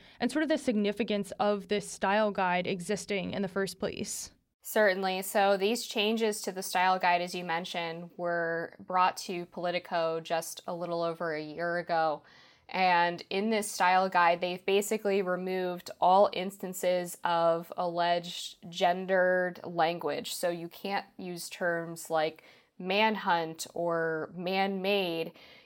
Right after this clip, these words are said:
Speaker 2: You have to avoid pregnant women in favor of pregnant people, or even more bizarrely, you have to say people who menstruate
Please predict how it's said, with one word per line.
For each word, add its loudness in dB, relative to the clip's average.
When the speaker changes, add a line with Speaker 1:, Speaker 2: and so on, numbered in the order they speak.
Speaker 2:
You 0
have 2
to -2
avoid 2
pregnant 0
women -2
in -4
favor 0
of 0
pregnant -2
people, 0
or 4
even -2
more 4
bizarrely, 2
you 0
have 2
to -2
say 0
people 0
who -2
menstruate 2